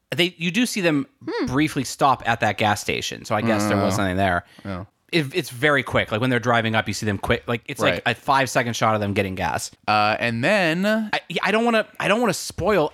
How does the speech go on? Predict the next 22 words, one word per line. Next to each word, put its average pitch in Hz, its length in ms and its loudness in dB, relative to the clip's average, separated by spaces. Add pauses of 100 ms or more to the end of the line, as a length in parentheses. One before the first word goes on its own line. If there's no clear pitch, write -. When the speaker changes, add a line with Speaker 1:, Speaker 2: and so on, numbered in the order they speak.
(120)
Speaker 1:
anything 180 340 0
that 139 140 0
happens 160 380 -4
here. 320 80 -4
Speaker 3:
Well, 269 220 4
well, 202 180 0
so 208 180 0
the, 190 180 0
the 165 120 -4
movie 214 200 2
from 175 160 -2
there, 117 220 4
within, 123 460 0
like, 104 180 0
the, 107 40 -8
what 101 240 0
is 104 240 0
revealed 101 300 -2
in 101 60 -2
the 95 40 -2
trailer, 95 480 2
is 90 360 0